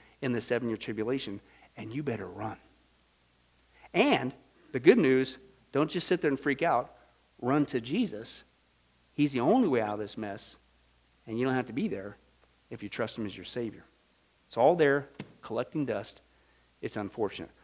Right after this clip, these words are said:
Lord willing, next week we're gonna get into probably a little bit of clairvoyance. Okay, is another thing, astral projection, out-of-body experiences,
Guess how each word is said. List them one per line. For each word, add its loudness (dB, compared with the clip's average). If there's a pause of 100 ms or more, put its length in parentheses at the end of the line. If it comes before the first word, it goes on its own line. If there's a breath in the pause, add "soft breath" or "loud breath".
(140 soft breath)
Lord 10
willing, 10
next 6
week 4
we're 0
gonna 6
get 4
into 2
probably 2
a 6
little 4
bit 4
of -4
clairvoyance. 2 (580)
Okay, 2
is 4
another 4
thing, 0
astral 2
projection, -2
out-of-body 0
experiences, 0